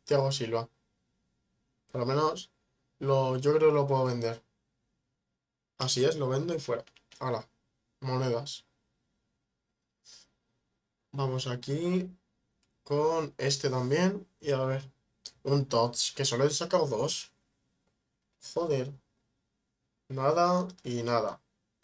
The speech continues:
No me toca nada, ¿eh?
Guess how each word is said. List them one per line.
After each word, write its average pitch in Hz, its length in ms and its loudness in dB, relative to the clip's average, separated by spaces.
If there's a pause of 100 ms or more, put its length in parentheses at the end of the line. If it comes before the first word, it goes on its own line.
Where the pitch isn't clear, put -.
(1300)
No 127 180 -6
me 139 100 2
toca 147 220 0
nada, 135 300 0
¿eh? 175 120 -6